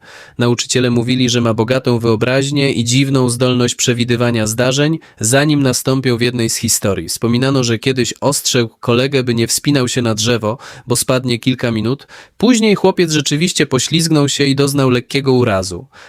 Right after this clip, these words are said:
To zdarzenie zrobiło wrażenie na wszystkich, ale w tamtych czasach nikt nie mówił o darach nadprzyrodzonych, raczej uznawano to za przypadek w domu. Jednak Krzysztof coraz częściej doświadczał czegoś, co trudno było wyjaśnić.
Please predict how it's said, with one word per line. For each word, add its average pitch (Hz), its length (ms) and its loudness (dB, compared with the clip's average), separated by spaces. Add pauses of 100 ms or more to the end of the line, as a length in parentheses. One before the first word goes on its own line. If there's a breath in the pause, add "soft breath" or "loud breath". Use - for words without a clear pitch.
To 143 120 0
zdarzenie 135 480 0
zrobiło 123 440 2
wrażenie 127 420 0
na 117 120 0
wszystkich, - 460 -4
ale 113 180 0
w - 60 -8
tamtych 151 360 -2
czasach - 440 0 (260 loud breath)
nikt 151 280 0
nie 143 120 2
mówił 143 320 2
o 120 60 2
darach 123 320 0
nadprzyrodzonych, 120 480 0 (680 loud breath)
raczej 139 340 0
uznawano 127 540 0
to 120 100 -4
za 120 140 0
przypadek 120 500 0
w 117 60 -8
domu. 101 340 -4 (360 loud breath)
Jednak 127 300 0
Krzysztof - 460 0
coraz 120 320 0
częściej 135 480 0
doświadczał 123 580 0
czegoś, 135 440 0
co 120 180 -2
trudno 147 400 0
było 127 240 2
wyjaśnić. 101 640 -2